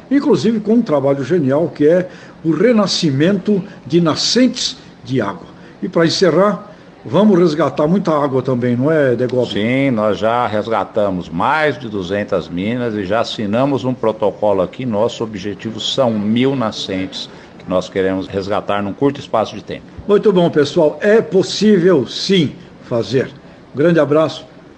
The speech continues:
Speaker 1: Parabéns, Degobi. Parabéns, Cooper Citrus.
Speaker 2: Bra-, obrigado, Tejon. Muito obrigado pela sua visita. Não tem nada como ver o processo acontecendo. Eu tenho certeza que você sai daqui energizado aí pra continuar a sua missão.
Speaker 1: E muito. E o Brasil precisa.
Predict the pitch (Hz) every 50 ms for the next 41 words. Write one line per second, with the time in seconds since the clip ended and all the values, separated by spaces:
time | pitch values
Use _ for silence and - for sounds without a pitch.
0 | - - - - 143 135 131 123 139 151 151 135 135 127 117 127 143 147 143 139
1 | 143 139 - 143 123 120 117 113 131 135 135 127 - - 123 - - 110 - -
2 | - - - - - - - - - - 110 107 104 104 107 127 113 110 113 117
3 | 107 123 139 147 151 151 - - 131 117 110 120 131 131 127 135 143 - 147 139
4 | 135 127 117 127 123 127 113 - - 127 120 113 110 - - 120 120 117 104 95
5 | 92 113 131 135 - 127 123 131 135 - - 139 131 120 120 123 135 147 143 143
6 | 131 117 135 135 135 127 110 98 110 127 131 131 - - 117 110 104 - - 117
7 | 107 - 113 104 - - 110 107 107 101 92 - - 127 120 127 123 113 - 131
8 | 131 120 - 143 120 107 - 131 123 117 127 120 - - 139 117 - - 123 120
9 | 117 113 110 107 - - 131 127 127 123 127 131 139 156 139 123 127 113 104 120
10 | 123 127 123 113 110 113 113 117 123 120 - 120 113 - 123 117 110 - 127 113
11 | 113 113 107 - - 113 107 104 101 - - 95 - 226 220 208 185 170 202 220
12 | 214 190 - 208 214 208 208 196 185 170 185 202 180 175 160 147 - - 160 147
13 | 120 104 104